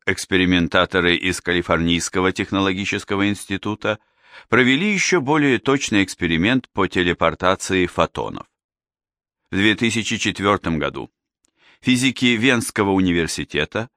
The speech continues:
сумели телепортировать частицы света на расстоянии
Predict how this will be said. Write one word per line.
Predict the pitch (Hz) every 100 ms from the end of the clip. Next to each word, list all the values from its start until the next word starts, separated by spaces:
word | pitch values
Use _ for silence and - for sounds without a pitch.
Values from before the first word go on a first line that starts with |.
| _ _ _ _ -
сумели | - 127 160 170 156
телепортировать | 139 131 127 - 117 - 143 135 117 110
частицы | - 95 - 113 - 82
света | - 80 92 113
на | 104 92
расстоянии | 87 - 85 90 101 104 104